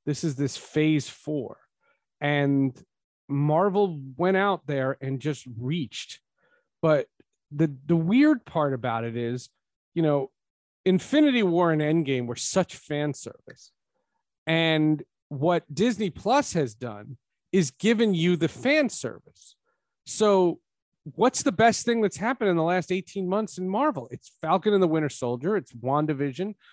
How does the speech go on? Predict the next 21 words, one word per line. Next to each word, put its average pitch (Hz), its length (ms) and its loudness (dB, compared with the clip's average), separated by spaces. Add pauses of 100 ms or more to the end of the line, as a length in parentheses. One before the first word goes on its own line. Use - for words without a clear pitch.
(160)
For 147 100 0
those 151 280 4
of 156 80 2
you 156 120 4
who 139 100 2
love 143 240 2
Loki, 160 460 0
it's 160 180 -4
Loki. 170 640 0 (420)
It, 202 220 0
it's 196 240 0
those 208 480 6
things. 220 540 0 (1200)
To 214 140 2
meet 214 440 2
Shang-Chi 208 840 -4 (100)
and 160 180 0
to 190 180 -2
meet 220 480 2
now 151 360 0 (200)
Ikaris 151 640 -4